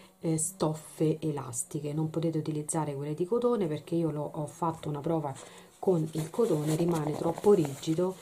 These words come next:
ed è fastidioso, quindi questa non, sicuramente andrà bene per una bambina ma non va bene per noi. Allora, eh,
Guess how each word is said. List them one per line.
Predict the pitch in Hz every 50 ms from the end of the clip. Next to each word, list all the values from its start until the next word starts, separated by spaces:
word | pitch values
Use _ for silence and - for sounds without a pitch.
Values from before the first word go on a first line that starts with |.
| - - - - - -
ed | - 165 160 151
è | 147 143 147 143
fastidioso, | 143 - - 147 127 - - - 147 135 131 123 123 123 117 - 127
quindi | 135 147 147 147 147 139 143 139 139 135 135 131
questa | - 151 139 135 - - 151
non, | 143 143 139 139 135 135 135 135 135 135 - - - - - - - - - -
sicuramente | - - 165 156 151 147 147 151 151 - 156
andrà | 147 147 147
bene | 139 139 151 151 143
per | 143 147 151
una | 151 170 175
bambina | 165 185 214 202 175 160 147 151 147
ma | 147 143
non | 139 139 135
va | 143 139 127
bene | - 131 127 131
per | 127 - - - 131 123
noi. | 123 127 123 123 127 123 123 - - - - - - - - - - - - - - - - 170 - - - - - - - - - - - - - - - - - -
Allora, | 214 202 175 151 139 139 135 135 135 - - - - - -
eh, | 185 170 165 165 160 165 165 165 -